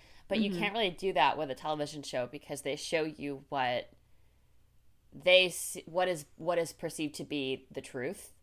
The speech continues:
Speaker 1: like, what
Speaker 2: Right.
Speaker 1: is canonically the truth in the television show, and that kind of makes it more difficult to interpret the book. But also it doesn't. You could just not watch the show or, like, take the show as,
Speaker 2: Right.
Speaker 1: like, not, not canon, and then you'd be, you'd be set.
Speaker 2: <laughs> Right.
Speaker 1: Um, what was your second peak?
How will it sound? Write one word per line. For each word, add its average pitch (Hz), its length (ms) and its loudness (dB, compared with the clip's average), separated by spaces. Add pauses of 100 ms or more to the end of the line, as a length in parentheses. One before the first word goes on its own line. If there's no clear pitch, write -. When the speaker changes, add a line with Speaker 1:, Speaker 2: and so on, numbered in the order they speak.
(200)
Speaker 1:
like, 135 220 0
what 196 100 -2
Speaker 2:
Right. 151 200 0
Speaker 1:
is 151 120 -6
canonically 139 520 -6
the 127 120 -8
truth 135 240 -8
in 139 60 -6
the 127 60 -4
television 135 460 -6
show, 151 240 -2
and 135 120 -4
that - 180 -8
kind 123 220 -8
of 110 260 -8
makes 135 260 -8
it - 80 -12
more 110 140 -8
difficult - 460 -10
to 120 100 -6
interpret - 520 -10
the - 60 -20
book. - 320 -10 (100)
But 254 100 2
also 294 260 6
it 302 80 4
doesn't. 247 240 8
You 156 80 -2
could 160 100 -6
just 165 120 -4
not 156 180 0
watch 160 200 2
the 151 80 -4
show 139 360 4
or, 135 80 2
like, 131 180 0
take - 160 -6
the 131 120 -4
show 233 180 6
as, 233 160 8
Speaker 2:
Right. 220 80 0
Speaker 1:
like, - 200 -2
not, 135 260 0 (640)
not 165 240 2
canon, 139 480 -2
and 107 220 -12
then 92 80 -12
you'd 92 140 -10
be, 110 300 -6 (280)
you'd 165 140 -8
be - 80 -12
set. - 360 -4
Speaker 2:
<laughs> - 60 -20 (680)
Right. 277 300 4 (200)
Speaker 1:
Um, 269 100 0 (460)
what 196 120 0
was 226 120 0
your 208 80 0
second 147 300 -6
peak? 127 260 -14